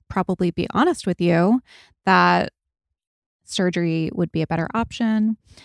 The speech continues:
So it's just, you have to do your due diligence. But I will say, Botox stopped working on me this fall, and we could not figure out what was going on. We tried Botox, we tried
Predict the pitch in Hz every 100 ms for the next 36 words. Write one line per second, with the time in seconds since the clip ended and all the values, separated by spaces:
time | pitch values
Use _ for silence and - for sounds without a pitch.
0 | _ _ - 175 165 160 165 165 170 -
1 | _ _ 165 - - 160 156 - 175 160
2 | 175 - 170 165 156 156 156 151 - -
3 | - 190 190 - - 214 226 247 190 180
4 | 180 233 240 _ _ _ _ 202 240 330
5 | 370 - - 190 - - 160 175 165 160
6 | 160 160 - - - - - 196 196 220
7 | 294 233 180 170 - - 233 247 - 170
8 | 175 - _ _ _ _ _ _ - 170
9 | 233 - 247 - 214 208 180 175 170 170
10 | 180 175 _ _ _ _ - 196 - 202
11 | 185 180 175 - - 190 220 226 214 208
12 | - 180 165 175 160 160 156